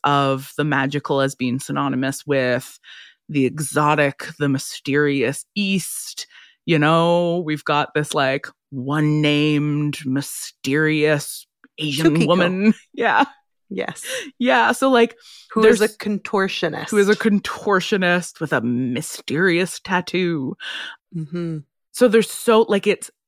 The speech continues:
Speaker 1: so densely packed with, like,
Speaker 2: Mm-hmm.
Speaker 1: Victorian trappings that
Speaker 2: Mm-hmm.
Speaker 1: are, like, you know, about technology. Like, so
Speaker 2: Mm-hmm.
Speaker 1: much of it is about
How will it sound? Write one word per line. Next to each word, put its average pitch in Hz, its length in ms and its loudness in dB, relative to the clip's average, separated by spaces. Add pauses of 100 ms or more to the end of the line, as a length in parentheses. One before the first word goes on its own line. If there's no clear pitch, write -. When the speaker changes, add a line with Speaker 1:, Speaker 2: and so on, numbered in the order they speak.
Speaker 1:
so 202 640 2 (480)
densely 180 560 2
packed 147 800 -4
with, 160 260 2
like, 139 300 0 (160)
Speaker 2:
Mm-hmm. 170 240 -4
Speaker 1:
Victorian 156 1400 2 (640)
trappings 175 1200 -2 (580)
that 185 240 2
Speaker 2:
Mm-hmm. 190 120 0
Speaker 1:
are, 175 360 4
like, 156 300 -2 (260)
you 156 120 -4
know, 143 240 -4 (1160)
about 190 400 2
technology. 165 880 -4 (800)
Like, 170 180 2
so 220 360 4
Speaker 2:
Mm-hmm. 190 80 6
Speaker 1:
much 180 240 0
of 165 80 -4
it 160 140 4
is 165 140 -2
about 147 640 0